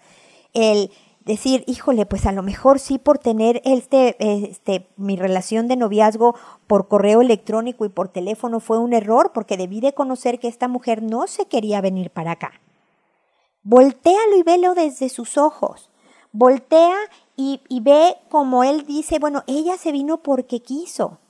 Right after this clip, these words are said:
y tenemos una muy buena vida acá". No, y no quiere hacer amigas y llora y se frustra y añora todo México y realmente la, la vine a traer para hacerla desdichada. No es justo.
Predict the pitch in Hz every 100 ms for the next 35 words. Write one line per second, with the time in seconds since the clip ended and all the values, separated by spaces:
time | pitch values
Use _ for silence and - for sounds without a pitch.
0 | _ - 254 277 294 349 359 339 330 339
1 | 311 330 330 302 320 320 302 294 294 294
2 | - 269 392 - _ _ _ _ _ _
3 | _ _ 233 285 330 - 277 262 320 320
4 | 349 339 311 - 254 220 240 294 302 311
5 | 320 254 220 196 262 294 311 302 247 214
6 | - 262 277 - 294 233 220 208 226 254
7 | 302 302 277 269 262 262 269 262 269 -
8 | 233 208 214 254 254 269 254 277 226 -
9 | 202 185 233 269 294 277 214 202 226 -
10 | 208 196 214 220 208 185 175 170 - 165
11 | 151 _ _ _ _ _ _ _ _ _
12 | _ 226 247 294 349 339 - 339 349 -
13 | 190 165